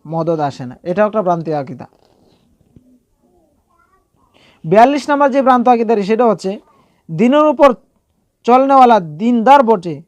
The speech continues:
দিনের খেদমতগার নয়, দায়ী হলো দিনের খেদমতগার। তো এটা একটা তার ভ্রান্ত আকীদা। তেতাল্লিশ নম্বর যে ভ্রান্ত আকীদারি, সেটা হচ্ছে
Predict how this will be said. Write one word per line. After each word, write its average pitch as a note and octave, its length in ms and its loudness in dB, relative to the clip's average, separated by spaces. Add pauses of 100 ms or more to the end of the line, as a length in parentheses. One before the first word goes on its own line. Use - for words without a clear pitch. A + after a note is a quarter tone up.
(120)
দিনের A3+ 340 -4
খেদমতগার A3 680 0
নয়, F3 280 -4 (400)
দায়ী F3+ 340 2
হলো A#3 340 2 (420)
দিনের G#3 440 -2 (220)
খেদমতগার। D#3+ 580 -8 (1080)
তো F#3+ 80 -8
এটা G3+ 160 0
একটা G#3 200 -4
তার G3 200 0
ভ্রান্ত E3+ 340 -4
আকীদা। E3 440 -6 (1300)
তেতাল্লিশ C4 420 2
নম্বর C4+ 160 2
যে C4 120 2
ভ্রান্ত A#3 240 2
আকীদারি, A3+ 360 0
সেটা A3+ 240 0
হচ্ছে G3+ 320 -4